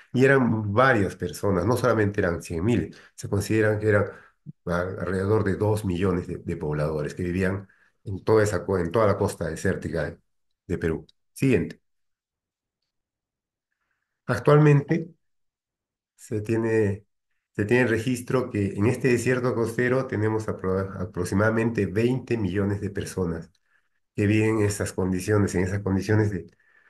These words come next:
escasez de agua y con un clima que varía mucho. En verano es, hace muchísimo calor y en invierno está cubierto por una capa de nubes que vamos a ver más adelante.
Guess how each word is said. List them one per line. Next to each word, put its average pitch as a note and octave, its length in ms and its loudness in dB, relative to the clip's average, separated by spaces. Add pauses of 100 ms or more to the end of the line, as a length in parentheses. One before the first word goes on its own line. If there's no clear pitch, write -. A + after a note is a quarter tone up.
(160)
escasez G#2+ 680 0
de F#2+ 140 2
agua G2 600 0 (560)
y B2+ 420 -4 (240)
con G2 140 -2
un G#2+ 140 -2
clima G#2 520 0
que F#2 120 -6
varía F#2 260 0
mucho. G#2+ 420 -4
En F2 140 -4
verano G#2 600 0 (140)
es, - 280 -16
hace F2+ 220 -8
muchísimo G#2+ 480 -6
calor A2+ 400 2
y G#2 80 -4
en G2+ 80 -2
invierno G2+ 540 0
está G2 380 -4
cubierto F#2+ 480 0
por E2 140 -4
una F#2 220 0
capa F#2 300 0
de F2+ 120 2
nubes F2+ 480 0
que F#2 140 -4
vamos F2 240 0
a F2 40 -4
ver E2+ 120 2
más E2+ 180 -2
adelante. D2 480 -6